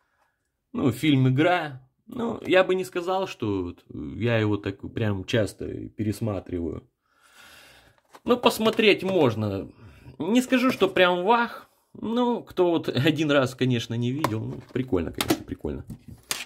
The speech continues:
Дальше. Киану Ривз, э, «Скорость». Ну, обалденный, конечно, актёр. Всегда он мне нравился. Вторая часть «Скорости», я её, конечно, тоже мог взять, но...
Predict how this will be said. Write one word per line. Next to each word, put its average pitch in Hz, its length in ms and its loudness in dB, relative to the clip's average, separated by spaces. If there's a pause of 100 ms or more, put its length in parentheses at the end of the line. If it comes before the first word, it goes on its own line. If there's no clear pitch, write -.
(580)
Дальше. 98 540 0 (280)
Киану 131 380 4
Ривз, 156 380 -2 (180)
э, 117 120 -2
«Скорость». - 580 -4 (400)
Ну, - 120 -2
обалденный, 117 500 0
конечно, 92 420 -6
актёр. 104 280 -2
Всегда 107 340 0
он 90 80 -4
мне 92 100 -4
нравился. 101 500 -4 (680)
Вторая 147 420 6
часть 113 260 -2
«Скорости», 104 500 0
я 95 340 -2
её, 85 200 -4
конечно, 104 380 -6
тоже 143 300 -2
мог 113 200 0
взять, 98 320 -2
но... 127 400 -6